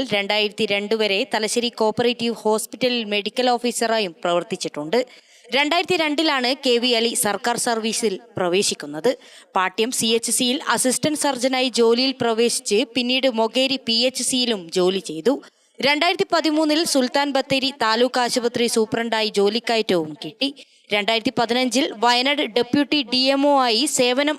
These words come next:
അനുഷ്ഠിച്ചതിനു ശേഷം രണ്ടായിരത്തി പതിനേഴിൽ വടകര ജില്ലാ ആശുപത്രി സൂപ്രണ്ടായും പ്രവർത്തിച്ചു. രണ്ടായിരത്തി ഇരുപത്തിരണ്ടിലാണ് കൂത്തുപറമ്പ് താലൂക്ക് ആശുപത്രിയിൽ സൂപ്രണ്ടായി ചുമതലയേൽക്കുന്നത്.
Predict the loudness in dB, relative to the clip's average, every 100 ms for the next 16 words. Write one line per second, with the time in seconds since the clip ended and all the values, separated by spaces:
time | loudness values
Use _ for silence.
0 | -2 -2 -2 0 0 0 0 0 0 0
1 | -2 -4 -8 -16 _ -2 0 2 0 0
2 | 0 0 0 0 2 2 2 0 0 0
3 | 0 0 0 2 2 0 0 -2 -2 0
4 | 0 0 0 0 0 0 -2 -4 -4 -4
5 | -4 -2 -2 -2 -10 -20 _ 0 0 2
6 | 0 0 -2 0 0 0 2 0 0 0
7 | 0 0 -2 0 0 2 0 0 0 0
8 | 2 2 0 0 0 -2 0 0 0 2
9 | 0 2 -2 0 0 0 0 0 0 0
10 | 0 -2 -6 -6 0